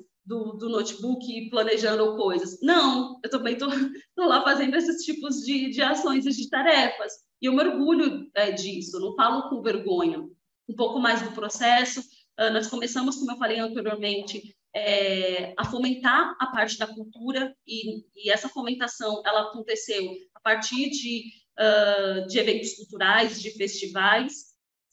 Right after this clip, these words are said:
Esse aqui é um pré-festival, o primeiro festival de arte que nós realizamos. Eu nunca iria imaginar na minha vida que iria estar planejando um almoço no meio da rua, sabe? Então, assim, são coisas que,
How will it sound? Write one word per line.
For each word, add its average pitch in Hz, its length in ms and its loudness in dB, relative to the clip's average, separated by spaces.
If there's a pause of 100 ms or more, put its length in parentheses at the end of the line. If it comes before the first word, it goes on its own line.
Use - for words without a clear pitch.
(280)
Esse - 180 -10
aqui 190 120 -6
é - 20 -2
um 214 240 -10 (160)
pré-festival, 208 760 2
o 202 80 -4
primeiro 220 260 0
festival 208 500 -2
de 202 140 -4
arte 196 280 2
que - 60 -12
nós 196 140 -4
realizamos. 196 760 -2 (280)
Eu 240 80 0
nunca 330 240 8
iria 269 200 2
imaginar 240 360 2
na 220 100 2
minha 208 240 -2
vida 254 260 0
que 220 80 -6
iria 220 120 -2
estar 226 220 -4
planejando 277 760 2
um 269 60 2
almoço 330 480 4
no 330 100 4
meio 285 220 2
da 320 120 4
rua, 311 520 2 (260)
sabe? 196 300 4
Então, 247 140 -2
assim, 240 340 -4 (160)
são 269 220 0
coisas 294 440 4
que, 233 480 -6